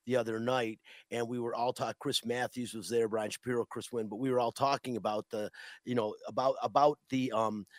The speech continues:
the finals and, eh, you know, both N B A and N H L finals. And the one thing that I think we were all ag-, in agreement on, Chris, is I've watched a lot of hockey. I was old <laughs> enough to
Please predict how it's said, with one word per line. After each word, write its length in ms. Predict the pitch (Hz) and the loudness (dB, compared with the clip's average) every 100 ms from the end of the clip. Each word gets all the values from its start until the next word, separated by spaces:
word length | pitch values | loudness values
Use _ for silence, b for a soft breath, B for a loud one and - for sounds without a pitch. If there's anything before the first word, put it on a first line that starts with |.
| b b | b b
the 120 | - 117 | -2 4
finals 580 | - 127 127 123 120 | 6 6 6 4 2
and, 260 | 127 120 117 | 2 0 -2
eh, 140 | 107 120 | -8 -4
you 60 | |
know, 120 | 131 101 | -4 0
both 300 | 101 131 107 | 4 2 4
N 160 | 131 127 | 2 4
B 220 | 127 123 | 4 4
A 240 | 123 123 123 | 4 2 0
and 140 | 123 107 | -2 2
N 140 | 131 | 0
H 220 | 120 117 | 0 0
L 140 | 135 107 | 0 0
finals. 540 | - 131 127 113 113 B B - | -2 2 4 2 -4 B B 4
And 180 | 127 | 4
the 60 | 127 | 6
one 220 | 127 160 | 4 2
thing 280 | 135 151 143 | 4 2 4
that 100 | 131 | 4
I 80 | 117 | 2
think 240 | 123 127 | 0 -2
we 120 | 131 | 0
were 80 | 120 | 0
all 240 | 120 123 117 | 4 4 2
ag-, 160 | 107 113 | -2 -6
in 100 | 117 | -6
agreement 380 | 98 127 120 | -4 -2 -2
on, 120 | 110 107 | -4 -6
Chris, 340 | - 113 - | -4 -4 -2
is 140 | 107 - B - | -4 -10 B 4
I've 180 | 165 147 | 6 8
watched 260 | 147 143 | 8 8
a 40 | 127 | 4
lot 180 | 131 | 2
of 80 | 127 | 4
hockey. 320 | 113 127 - | 4 4 0
I 180 | 117 143 | 2 4
was 280 | 139 147 139 | 6 6 6
old 220 | 123 113 | 4 2
<laughs> 0 | |
enough 260 | 123 120 - | -2 -2 0
to 240 | - - | 0 0